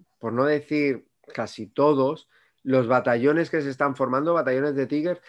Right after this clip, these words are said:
están en Rusia. En Rusia y en Ucrania. Eh, al final se construyeron, o bueno, se de-, se organizaron y se, se montaron diez batallones, del quinientos uno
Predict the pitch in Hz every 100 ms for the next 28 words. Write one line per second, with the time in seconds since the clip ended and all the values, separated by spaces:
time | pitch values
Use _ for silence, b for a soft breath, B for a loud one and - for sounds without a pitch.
0 | b - 131 143 120 131 139 104 90 _
1 | _ _ _ _ 120 123 185 254 226 139
2 | 113 117 113 104 90 - _ _ _ _
3 | _ _ _ - 127 127 123 - 131 147
4 | 190 208 220 208 170 143 156 175 196 208
5 | 185 123 127 117 - 117 - - 131 123
6 | 117 117 113 - 160 170 165 147 151 139
7 | 123 b b b b - - 123 117 120
8 | 113 151 175 190 170 - 127 127 160 123
9 | 117 110 107 110 113 107 113 123 143 170
10 | 175 - 190 220 220